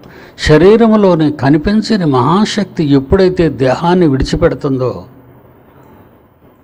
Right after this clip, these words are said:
నిర్వీర్యం అవుతుంది, నిశ్శబ్దం అవుతుంది, నిరాకారం కావడానికి సిద్ధపడుతుంది. మట్టిలో పూడిస్తే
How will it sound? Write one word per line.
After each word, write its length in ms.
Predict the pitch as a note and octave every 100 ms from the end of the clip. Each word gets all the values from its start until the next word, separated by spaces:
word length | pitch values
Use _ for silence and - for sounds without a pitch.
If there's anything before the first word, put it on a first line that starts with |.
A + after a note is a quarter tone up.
| _ _ - _ _ _ _ _ _ _ _ _ - _ _ - -
నిర్వీర్యం 720 | A2+ A#2 B2+ C3+ D3 D#3+ D#3+ D3+
అవుతుంది, 460 | C3 C3 A2 F#2+ D#2 - - -
నిశ్శబ్దం 680 | A2+ A#2 - D#3+ C#3 D#3+ F3 D#3+
అవుతుంది, 420 | D3 C#3 A2 - - - - - - _ _ _ _ _ _ _ - _ _ _ _ - _ - _ _ - _ _ _ - - - - - - - - A#2+
నిరాకారం 720 | C3 D#3 F3 F3 F3+ F3+ F3
కావడానికి 540 | E3 D#3+ D#3 D3 D3
సిద్ధపడుతుంది. 760 | - E3 F#3 F#3 F3+ E3 D#3 C3+
మట్టిలో 400 | C3 C3 D#3 E3
పూడిస్తే 540 | D3+ D#3+ E3+ - A3